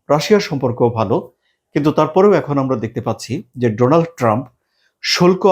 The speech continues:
আরোপ তো করেছেনই এবং এই সময়টিতে এসে তিনি রাশিয়ার সঙ্গে ভারতের সম্পর্কের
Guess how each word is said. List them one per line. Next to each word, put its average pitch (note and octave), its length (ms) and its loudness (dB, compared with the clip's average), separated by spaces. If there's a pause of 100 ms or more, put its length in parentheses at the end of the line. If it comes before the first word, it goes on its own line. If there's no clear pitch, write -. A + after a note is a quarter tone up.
আরোপ D3 240 2
তো D3+ 60 -2 (120)
করেছেনই D#3 540 0 (440)
এবং D#3+ 180 2 (160)
এই D3 120 2
সময়টিতে G3+ 460 0 (160)
এসে B2 240 -2 (580)
তিনি D#3+ 180 6 (160)
রাশিয়ার A3+ 460 0
সঙ্গে B2 260 -2 (180)
ভারতের C3 420 0 (460)
সম্পর্কের F3 580 0